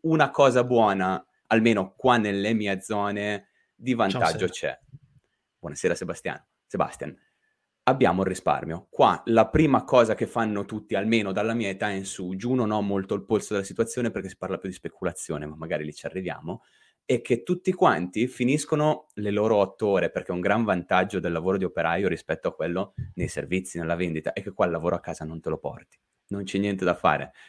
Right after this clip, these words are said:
Speaker 1: Il materiale rimane lì, la macchina gira H ventiquattro coi miei colleghi, io torno il giorno dopo e non ho pensato al lavoro.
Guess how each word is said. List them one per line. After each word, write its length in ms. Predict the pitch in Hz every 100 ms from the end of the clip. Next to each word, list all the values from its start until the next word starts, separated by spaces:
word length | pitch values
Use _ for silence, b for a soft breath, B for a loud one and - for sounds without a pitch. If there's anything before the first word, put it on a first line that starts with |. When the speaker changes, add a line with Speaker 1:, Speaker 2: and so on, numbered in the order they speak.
| b
Speaker 1:
Il 120 | 107
materiale 560 | 113 120 123 123 98 90
rimane 380 | 98 107 110 101
lì, 120 | 110
la 100 | 107
macchina 380 | 98 95 - 87
gira 380 | - 92 95
H 100 | - 92
ventiquattro 580 | 92 95 - 101 98
coi 160 | 92 95
miei 140 | 95
colleghi, 440 | 95 113 101 90 110
io 140 | 113
torno 260 | - 92 85
il 60 |
giorno 180 | 80 85
dopo 240 | 92 98 87
e 40 |
non 140 | 82 95
ho 120 | 92
pensato 480 | 87 82 - 73 80
al 60 |
lavoro. 500 | 76 73 73 73 53